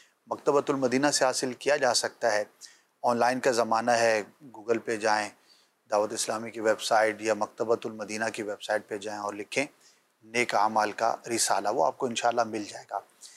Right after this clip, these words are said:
تو وہ اپنی زندگی میں نافذ کریں، انشاءاللہ آپ کو اندازہ ہوگا کہ،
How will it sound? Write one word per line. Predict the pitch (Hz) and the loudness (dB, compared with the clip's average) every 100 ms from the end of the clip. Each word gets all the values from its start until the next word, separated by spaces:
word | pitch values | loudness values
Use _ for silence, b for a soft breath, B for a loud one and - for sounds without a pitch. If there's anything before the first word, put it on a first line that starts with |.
| B B B _ - | B B B _ -2
تو | 135 131 131 120 - - 131 104 | 2 6 4 2 -4 -12 -10 -2
وہ | 135 202 214 | 4 4 4
اپنی | 160 160 165 | 0 2 2
زندگی | 131 135 139 160 | 2 2 4 4
میں | 160 | 2
نافذ | 156 131 - 147 - | 4 2 2 0 2
کریں، | 143 170 - _ _ - | 2 0 -10 _ _ -12
انشاءاللہ | 113 131 120 123 | -2 2 2 2
آپ | 113 - | 0 0
کو | 127 | -2
اندازہ | 113 107 120 | 0 2 4
ہوگا | 151 117 110 113 | 4 2 0 0
کہ، | 117 | -2